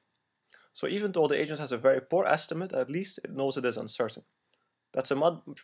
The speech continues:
much better situation than being very confident but wrong. After one iteration of spaun, already many agents in the inside of the network have good position estimates, with small errors and very tight beliefs.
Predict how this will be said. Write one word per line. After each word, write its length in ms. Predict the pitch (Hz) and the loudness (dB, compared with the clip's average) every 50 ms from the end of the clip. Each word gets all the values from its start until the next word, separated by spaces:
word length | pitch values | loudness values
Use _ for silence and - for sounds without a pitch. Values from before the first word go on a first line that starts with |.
| _ - | _ 4
much 220 | 151 170 170 - | 4 4 4 6
better 200 | 147 151 151 147 | 4 6 6 4
situation 560 | - - 135 - - 131 127 135 139 - 135 | 2 -2 -4 -2 0 2 2 2 2 0 0
than 100 | 123 120 | -2 0
being 180 | 113 123 120 113 | 0 -2 -4 0
very 240 | 113 - 127 135 151 | 4 4 4 4 4
confident 500 | - - 127 131 131 - 131 127 110 - - | 2 -2 -2 -2 -2 -8 -10 -10 -10 -10 -10
but 160 | - - - | -10 -6 -2
wrong. 220 | 113 113 113 - - _ _ _ _ _ _ _ _ _ _ _ _ _ _ _ _ _ _ _ _ _ _ - - | 0 0 0 0 -4 _ _ _ _ _ _ _ _ _ _ _ _ _ _ _ _ _ _ _ _ _ _ -2 0
After 240 | 135 135 - 160 151 | 0 2 4 4 6
one 160 | 151 175 185 | 8 8 6
iteration 480 | 208 208 - 180 165 160 175 - - 165 | 6 2 2 0 2 2 0 0 0 -2
of 120 | 143 - | -2 -2
spaun, 500 | - - - - 117 113 113 135 180 220 - _ _ _ _ _ _ _ _ _ _ - | -4 -6 -2 0 0 2 2 0 -2 -6 -12 _ _ _ _ _ _ _ _ _ _ 4
already 240 | 135 139 151 156 | 6 6 6 6
many 380 | 151 143 143 156 180 185 - - | 4 2 2 2 2 0 0 0
agents 360 | 147 147 - 156 165 175 - | -2 0 0 -2 -4 -4 -6
in 120 | - - 123 | -6 -4 -2
the 120 | 123 - | -2 0
inside 300 | - 160 160 - 165 151 | 0 -2 0 2 2 2
of 120 | 151 151 - | 0 0 -2
the 40 | 143 | -2
network 400 | 123 120 120 - - 135 - - | -2 -2 -2 -4 -8 -8 -6 -6
have 140 | 131 110 117 | -6 -4 -2
good 160 | 143 143 - | -2 -2 -2
position 360 | - 135 120 127 - - - 104 | -2 -2 -2 -2 -2 -2 -6 -6
estimates, 600 | 117 120 - - - - 196 220 - - - - _ _ _ _ _ _ _ _ _ _ - | -6 -6 -6 -6 -6 -6 -6 -8 -8 -12 -14 -14 _ _ _ _ _ _ _ _ _ _ -10
with 100 | 131 - | -8 -6
small 340 | - - 139 135 143 151 - | -4 0 4 6 6 6 6
errors 340 | 123 123 123 131 135 135 - | 6 6 6 6 4 2 0
and 140 | - 120 113 | -6 -4 0
very 200 | 117 120 120 117 | 0 0 0 0
tight 320 | - 117 113 110 - - | 2 2 2 2 0 -4
beliefs. 480 | - 110 110 110 - - - - - | -8 -8 -8 -8 -10 -12 -16 -16 -16